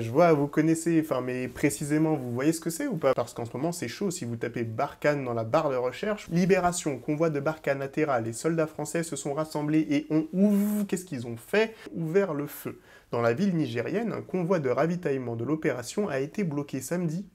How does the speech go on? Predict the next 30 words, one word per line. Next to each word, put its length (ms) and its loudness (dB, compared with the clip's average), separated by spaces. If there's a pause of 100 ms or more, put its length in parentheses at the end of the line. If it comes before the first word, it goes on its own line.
par 160 0
une 140 -6
foule 340 0
de 100 -2
jeunes 200 0
en 80 -2
colère. 420 -6 (180)
Pour 200 -2
les 80 -2
disperser, 580 -4
l'armée 300 0
française 440 -4
assure 360 -2
avoir 240 0
effectué 480 -4
des 140 -6
tirs 360 -6
de 100 -10
sommation. 560 -4 (400)
Des 160 -4
tirs 300 0
directs, 500 0
réfutent 460 -2
quatre 280 -4
témoins 380 -2
interrogés 500 -2
par 180 0
Libération. 560 -4 (360)
Les 240 6
heurts 300 4